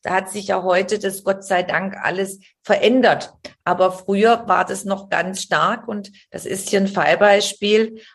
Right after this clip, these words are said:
von einer Klientin von mir, wo die Großmutter das Kind nicht sehen wollte, abgelehnt hat, weil sie geschielt hat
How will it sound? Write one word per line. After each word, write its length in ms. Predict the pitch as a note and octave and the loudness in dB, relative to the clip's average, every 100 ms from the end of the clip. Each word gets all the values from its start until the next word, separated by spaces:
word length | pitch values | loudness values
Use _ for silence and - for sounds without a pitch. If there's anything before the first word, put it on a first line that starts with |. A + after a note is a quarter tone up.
| _ | _
von 300 | - F#3+ F#3+ | -2 2 2
einer 400 | F#3 E3+ E3+ F3 | 2 0 2 0
Klientin 600 | F3 G3 E3+ F#3+ G3 A3+ | 0 2 4 4 0 -4
von 280 | A3+ A3 G#3 | -4 -6 -2
mir, 340 | G3+ G3+ G3+ - - _ | 0 2 2 -2 -20 _
wo 160 | F3 F#3 | -2 -2
die 360 | F#3 F#3 F3+ - - _ _ _ _ | 0 0 2 2 -4 _ _ _ _
Großmutter 1160 | - - F3+ A#3 - A3+ A#3+ A#3+ B3 C4 C4 - _ _ _ G3 | -8 0 2 2 0 -4 -2 0 2 2 0 -12 _ _ _ -6
das 220 | G3 - | -6 -6
Kind 500 | - A3 A3+ A3+ A3 | -2 2 4 4 2
nicht 360 | G#3+ A3 - | 0 0 -4
sehen 400 | - G#3+ B3 A3+ | 0 2 2 2
wollte, 680 | E3 D#3 E3 - A3+ C4 - - - | 2 4 2 0 2 2 0 -6 -4
abgelehnt 800 | G#3+ - - G3 F3+ F3+ F3+ F#3 | -4 -4 -4 -2 -2 -4 -6 -4
hat, 280 | F#3+ G#3+ - _ _ - | -4 -4 -12 _ _ -6
weil 420 | E3+ E3+ F3+ G#3 | 0 2 2 0
sie 480 | G#3 G3 F#3+ G3+ G#3+ G#3+ _ _ _ _ _ | -6 -12 -8 -6 -6 -8 _ _ _ _ _
geschielt 640 | G#3+ G3+ - A#3 C#4 C#4+ G3+ | -4 -2 -2 -2 -2 -2 0
hat 400 | D#3 - - | 0 0 -8